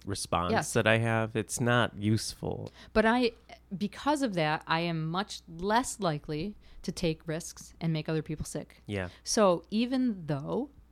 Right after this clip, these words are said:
Speaker 2: this is really, really difficult for me, I see it as somewhat of a strength in this time in terms of my ability to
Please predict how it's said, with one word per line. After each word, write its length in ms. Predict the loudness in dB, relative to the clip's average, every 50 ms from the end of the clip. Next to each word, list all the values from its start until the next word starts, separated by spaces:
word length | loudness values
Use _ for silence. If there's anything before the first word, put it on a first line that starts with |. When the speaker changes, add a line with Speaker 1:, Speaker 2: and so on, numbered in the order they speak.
| -20 _ -20 -20 _ _ _ _ _ _ _ _ _ _ _
Speaker 2:
this 240 | -6 -4 -4 -4 -4
is 120 | -6 -6 -4
really, 280 | -4 -2 0 0 0
really 240 | 0 -2 -2 -2 -2
difficult 420 | -4 -6 -8 -8 -10 -10 -10 -10
for 100 | -8 -12
me, 320 | -12 -10 -12 -12 -12 -14 -14 -16 -20 _ _
I 100 | -2 -2
see 260 | -2 -2 -4 -2 -2
it 100 | -2 -4 -4
as 120 | -10 -10
somewhat 520 | -10 -14 -12 -6 -2 -2 0 0 0 0 0
of 80 | 0
a 60 | 0
strength 560 | -2 -2 -8 _ -8 -6 -4 -4 -4 -6 -4 -2
in 80 | -2
this 160 | -2 -2 -4
time 440 | -6 -6 -4 -2 -2 -2 -2 -4 -6 -4
in 140 | -2 -2 -2
terms 300 | -2 -2 -2 -2 0 -2
of 140 | -2 -2 0
my 200 | 0 0 2 2
ability 520 | 0 0 0 0 0 0 -2 -4 -6 -8
to 360 | -8 -8 -6 -6 -6 -6 -8